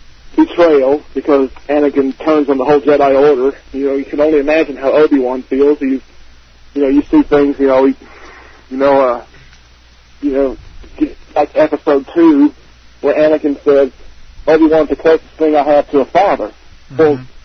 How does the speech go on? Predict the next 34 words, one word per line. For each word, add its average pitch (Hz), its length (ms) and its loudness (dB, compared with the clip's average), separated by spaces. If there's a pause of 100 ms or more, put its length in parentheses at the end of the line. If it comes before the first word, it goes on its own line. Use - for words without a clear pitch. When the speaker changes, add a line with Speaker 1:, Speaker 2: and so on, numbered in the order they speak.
(300)
Speaker 1:
you 156 100 0
know, 135 200 2
and, 143 240 0
uh, 135 220 0 (600)
so 147 100 -2
there's, 135 220 -4 (1160)
it'll 156 180 2
be 160 140 2
interesting 175 420 0
to - 60 -10
see 160 340 4
if, 180 240 2 (1000)
if 175 220 2 (100)
there's 151 280 0
any 160 180 0
official 147 440 -2 (100)
thing 175 200 0
on 139 180 -4 (480)
how 156 160 0
Obi-Wan 156 560 2
feels 151 280 2
about 131 200 -2
Anakin. 311 480 -2 (380)
Does 139 120 -2 (100)
An-, 175 220 2
does 156 160 0
Obi-Wan 165 580 2
look 160 180 0
on 147 140 -2
Anakin 165 460 -2
as 143 240 0
maybe 143 300 0
a 117 80 -2 (120)
son 170 420 0